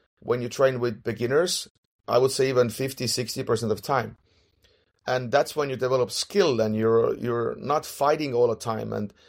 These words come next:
you can, uh, do the escapes, submission escapes, position escapes. You can dominate if you want, develop submissions. So that's also somehow, I feel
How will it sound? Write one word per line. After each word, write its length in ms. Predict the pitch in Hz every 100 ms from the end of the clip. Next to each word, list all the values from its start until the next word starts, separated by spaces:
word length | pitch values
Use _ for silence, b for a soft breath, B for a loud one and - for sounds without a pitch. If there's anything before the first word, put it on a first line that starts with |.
| b b
you 140 | 127
can, 260 | 123 139 123
uh, 220 | 127 120
do 180 | 110 127
the 480 | 107 117 117 62 104
escapes, 600 | - - - 143 - - - _ _ -
submission 420 | - 107 107 143
escapes, 440 | 147 - 151 151
position 440 | - 101 107 110 139
escapes. 480 | 143 139 151 147 117
You 60 |
can 180 | 110 104
dominate 420 | 120 131 143 143
if 140 | 143 151
you 80 |
want, 280 | 143 147 143
develop 280 | 110 110 -
submissions. 560 | 104 90 131 156 160 - b b b b b -
So 180 | 120
that's 340 | 123 147 190 -
also 280 | 170 175 147
somehow, 600 | - 139 135 123 117 110 b b b b
I 140 | - 139
feel 420 | - 151 135 117